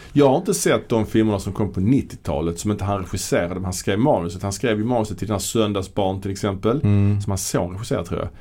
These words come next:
Speaker 2: Mm.
Speaker 1: Sen skrev han den här Trolösa som Liv
Speaker 2: Mm.
Speaker 1: Ullman regisserade, och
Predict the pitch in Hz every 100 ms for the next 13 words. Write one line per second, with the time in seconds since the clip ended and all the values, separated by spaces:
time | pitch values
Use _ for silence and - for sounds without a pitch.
0 | - 98 92 92 123 120 123 123 - 123
1 | 135 127 98 80 - 87 104 107 101 -
2 | 92 82 92 90 - 80 - - - 139
3 | 120 - -